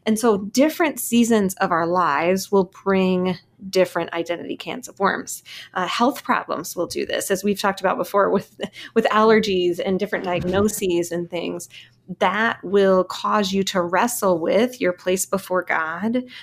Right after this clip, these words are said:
um, who he is in your life, but it will also cause you to ask a lot of questions about yourself. Um, I think part of that is because in our world, when we find something major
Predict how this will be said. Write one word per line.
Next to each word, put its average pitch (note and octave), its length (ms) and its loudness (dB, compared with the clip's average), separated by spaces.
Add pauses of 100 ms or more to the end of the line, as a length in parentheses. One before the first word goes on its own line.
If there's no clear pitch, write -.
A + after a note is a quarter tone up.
(160)
um, F3 280 -6
who A#3 180 2
he G#3+ 180 2
is F3 160 0
in F3+ 80 0
your F3 140 -2
life, E3+ 320 0
but A3 100 2
it A#3 40 4
will A#3+ 140 2
also B3 320 2
cause A#3 280 0
you A#3 80 -4
to - 80 -2
ask - 180 -4
a A3 60 -2
lot G3+ 240 -2
of F#3+ 180 0 (120)
questions A#3 500 -2
about - 260 -2
yourself. - 800 -2
Um, G#3 260 0
I - 320 -20
think A#4+ 160 0
part C#4+ 140 4
of C#4+ 60 4
that C4+ 100 6
is A#3+ 100 2
because A3 300 -2
in G3 80 0
our F3 160 0
world, F#3 400 4 (920)
when G#3+ 140 4
we C#4+ 160 6
find F#3+ 340 2
something F#3+ 400 0
major F3 640 -2